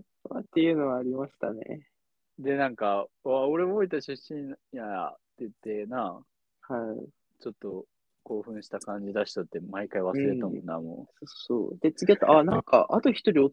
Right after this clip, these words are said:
Speaker 1: たよな。なんか、その、もう、多分三人、三人ぐらいおるよとか言って、「お前の学年」とか言って。
Speaker 2: うん。
Speaker 1: で、あ、多分、もう、ふ-、そのうちの二人自分やな、とか思いながら。
Speaker 2: <laughs>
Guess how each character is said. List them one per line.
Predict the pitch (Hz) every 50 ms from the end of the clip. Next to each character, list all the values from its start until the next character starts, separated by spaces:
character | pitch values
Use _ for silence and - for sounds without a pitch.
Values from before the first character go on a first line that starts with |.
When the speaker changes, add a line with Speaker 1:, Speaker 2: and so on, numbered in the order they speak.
| _ _
Speaker 1:
た | -
よ | 170 156 135
な。 | 127 123
な | 110 101 - - - - - - _ _ _ _ _ -
ん | - - 95 -
か、 | -
そ | - 139
の、 | 139 135 - - - - - - _ - - - _ _ - - _ - - _ _ _ _ _ _ _ -
も | 165 180 196
う、 | - - - - -
多 | - 269
分 | 269 185 151 135 127 - -
三 | - - 202 202 208
人、 | 208 214 214 202 185 147 - -
三 | _ - - 220 214
人 | 208 214 208
ぐ | 208 202
ら | 160
い | 123
お | 131 131
る | 131 135 135
よ | 113 85 69 -
と | - -
か | -
言 | - 57
っ |
て、 | - - -
「お | - 131
前 | 131 131 127
の | 127 127
学 | 123 120 113 - 135
年」 | 123 120 117 120 120
と | -
か | _ -
言 | -
っ | - _ _ _ -
て。 | - - _ _ _ _ _ _ 170
Speaker 2:
う | 147
ん。 | 120 110 107 110 117 120 -
Speaker 1:
で、 | - 80 101 143
あ、 | 151 - -
多 | - - 180
分、 | 139 - - - - - _ -
も | - 160 175 175
う、 | - _ _
ふ-、 | - - - - _ _
そ | - - 185
の | 185 196 196
う | 190 185
ち | - 190
の | 190
二 | 185 - - 185 165
人 | 143 120 - -
自 | 127 - 123 120
分 | 117 113 110 98 -
や | 78 - 82
な、 | 78 76 73 76 71 - - -
と | - -
か | 180
思 | - -
い |
な | 254 247 -
が | 330
ら。 | 339 - - -
Speaker 2:
<laughs> | - - - - - - _ _ - - - _ _ - - _ _